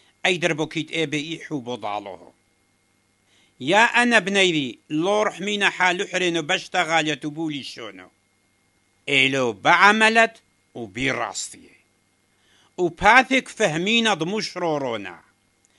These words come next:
ومي قمد هي أوثي قم فتشينا ليبن. إنه ليبن لو طولن. ليبن لو مضعفلن. مقا آلوه ضرب مي ليبن يو وكودح كل ميدي. يا أحابي بيذي.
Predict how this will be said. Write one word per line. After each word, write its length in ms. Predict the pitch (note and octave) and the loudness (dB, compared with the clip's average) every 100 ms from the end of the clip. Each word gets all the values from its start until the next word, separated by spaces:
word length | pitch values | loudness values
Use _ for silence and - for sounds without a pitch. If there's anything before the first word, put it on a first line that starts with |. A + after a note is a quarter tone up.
| _ _ _ | _ _ _
ومي 380 | E3 E3 F#3+ B3 | -2 0 2 0
قمد 480 | A#3+ A#3+ A3+ G#3+ D#3+ | 0 -2 0 -2 -2
هي 320 | F#3 A#3 G#3+ | -2 2 2
أوثي 640 | F#3 G#3+ G#3 - D3+ G2 | 2 2 2 0 -6 -8
قم 180 | - C#3+ | -8 -10
فتشينا 640 | - D#3 - G#3 A#3 A#3 | -6 -6 -6 -4 2 2
ليبن. 500 | A3+ A3 F3+ G3 G3 - _ _ _ _ F#3+ | 4 0 0 -4 -4 -14 _ _ _ _ -4
إنه 500 | G3+ F3 E3 D#3 D3+ | 0 0 0 -2 -6
ليبن 680 | C3+ E3 G3+ E3 D#3 A#2 - - | -6 0 2 2 0 -2 -10 -12
لو 280 | B2 D3+ | -4 -2
طولن. 680 | F#3 F3 G3+ G#3+ A3 A3+ A3+ - _ _ _ _ _ | -2 -2 0 0 0 -2 -6 -16 _ _ _ _ _
ليبن 400 | G2+ C#3 D#3+ D#3+ | -4 -2 0 0
لو 200 | C3+ C#3+ | 0 0
مضعفلن. 800 | A3 A3+ A3 A#3 A3+ A3 A3 G#3 _ _ _ _ _ | 2 2 2 2 2 -4 -4 -6 _ _ _ _ _
مقا 760 | C#3 G3+ - - F#3 - E3 D3+ | -6 -4 -2 2 2 4 4 4
آلوه 440 | D3+ G#3+ F#3+ D#3+ D#3 | 2 2 2 0 -2
ضرب 340 | C3 G3+ G3 | 2 4 4
مي 200 | F#3 D#3+ | 2 0
ليبن 460 | D3 A3 F3 G3 F#3+ | 2 2 4 2 2
يو 220 | G3 G3 | -6 -6
وكودح 520 | G3+ - D3+ D#3+ C3+ | -10 -8 -6 -4 -6
كل 300 | - - D4 | -10 -4 0
ميدي. 420 | C#4+ G3+ A2 G2 - _ _ _ _ _ _ - | 2 0 -2 -12 -16 _ _ _ _ _ _ -10
يا 220 | B2+ G#3+ | 2 2
أحابي 640 | A3 A#3 - A3 G3+ F3+ D#3 | 4 4 6 6 6 4 0
بيذي. 460 | D3 A#2 G2 E2+ | 0 -2 -4 -12